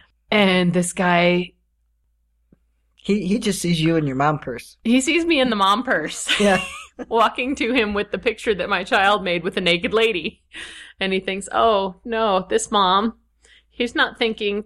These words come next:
Speaker 1: Princess Man is laughing her ass off at her son putting a naked lady on a paper.
Speaker 2: 'Cause he would.
Speaker 1: Because he would. <laughs> But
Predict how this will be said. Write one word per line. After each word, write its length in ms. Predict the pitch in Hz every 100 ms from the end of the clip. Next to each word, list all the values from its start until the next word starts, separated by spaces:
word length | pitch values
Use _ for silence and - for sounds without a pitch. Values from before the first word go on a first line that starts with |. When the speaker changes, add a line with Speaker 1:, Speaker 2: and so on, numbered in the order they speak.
| _
Speaker 1:
Princess 460 | 247 220 220 214
Man 320 | 202 190 185 196 _ _ _ _ -
is 200 | 208 180
laughing 480 | 185 180 185 202
her 120 | 220 185
ass 360 | 170 175 214
off 260 | 190 175 -
at 140 | 175
her 160 | 175 185
son 480 | - 185 165 156 175 _ _ _ _
putting 280 | - 220 180
a 40 | 175
naked 320 | 170 175 170
lady 260 | 190 214
on 60 | 175
a 60 | 160
paper. 520 | 165 131 151 214 - _ -
Speaker 2:
'Cause 320 | 143 127 - -
he 100 | 156
would. 440 | 127 147 139 123 - _ _ _ _ -
Speaker 1:
Because 320 | 220 226 185
he 120 | 220
would. 400 | 170 156 165 226 - - - - _ _ _ _ _
<laughs> 40 | 349 - - - _ _ _ _ _ _ _ 302 _ _ _ _ _ _ _ _ _ _ _ _ _ _ _ _ _ -
But 300 | 208 180